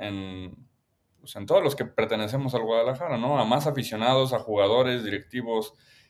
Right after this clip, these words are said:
y también viene después el mensaje de Pauno, que termina de cerrar filas con todos, y bueno, el triunfo cae como anillo al dedo, ¿no? Para esta situación de resurgimiento y sobre todo de unión entre equipo, afición y, y directiva.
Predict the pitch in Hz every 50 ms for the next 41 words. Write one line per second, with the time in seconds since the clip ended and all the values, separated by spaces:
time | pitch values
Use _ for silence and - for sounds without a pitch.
0 | _ _ _ - 110 - - 110 110 107 110 117 127 120 127 127 127 120 110 -
1 | - 127 127 127 131 113 107 104 104 - 123 - 120 110 104 104 - 131 131 139
2 | 139 131 120 107 - - 107 - 110 104 104 113 120 123 110 104 - - 110 104
3 | 110 117 113 110 - 123 123 113 113 104 - - 110 110 117 - 139 135 135 139
4 | 156 170 - 110 101 101 98 95 92 92 92 - 101 104 104 107 - - - -
5 | 98 95 104 107 - 117 110 95 92 95 101 101 98 95 90 90 85 95 95 92
6 | - 87 98 104 - - 95 95 95 - 104 101 104 101 - 92 95 - - 101
7 | 101 104 107 104 98 - - _ _ _ _ - 110 113 110 - 113 110 110 -
8 | 113 107 117 131 147 165 175 156 - 147 131 120 - 107 101 104 104 - 120 131
9 | 131 117 107 104 101 104 107 110 110 110 110 110 110 _ _ _ _ _ _ _
10 | 104 101 101 107 101 - - 127 127 127 - 117 107 104 107 101 101 101 - 117
11 | 117 123 123 123 113 104 98 95 90 85 _ _ _ _ _ _ _ _ - 101
12 | 98 101 98 92 - - - 104 95 92 90